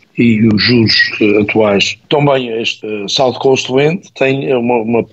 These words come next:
uma grande parceria da E D P, eh, Renováveis. É um dos projetos aqui que tem participação portuguesa. A E D P Renováveis é a Companhia de Eletricidade de Portugal, eh, e, no entanto, é que é quase,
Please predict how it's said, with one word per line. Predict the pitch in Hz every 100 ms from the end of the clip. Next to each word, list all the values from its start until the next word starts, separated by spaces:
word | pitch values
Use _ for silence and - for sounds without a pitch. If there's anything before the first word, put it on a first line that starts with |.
| - 123
uma | 113
grande | 135 147
parceria | - 131 - 113 117 127 139 _ -
da | 110 117 113 117 110 -
E | 147 143
D | 135
P, | 117 127 131 - - _ _
eh, | - - - 113 -
Renováveis. | 139 123 143 117 90 - - _
É | 110 120
um | 127 123
dos | 117
projetos | - - 113 120 110 - - 113
aqui | - 135 143
que | 147 - 120 117
tem | 110 113
participação | 104 107 - - 107 113 104
portuguesa. | - - 120 120 127 127 - -
A |
E | 117
D | 110 113
P | 120
Renováveis | 113 117 117 113 117 120 120
é |
a | 113
Companhia | 117 117 110
de | 110
Eletricidade | 104 120 113 104
de |
Portugal, | - - 127 120 123 - _ - - - _ _ -
eh, | 107 104 104 -
e, | 113 113
no | 113 110
entanto, | 107 113 110 110 - 117 113 113 104
é | 104
que | 104 - 117 113
é | 107
quase, | 98 180 254 - 120 107 101 98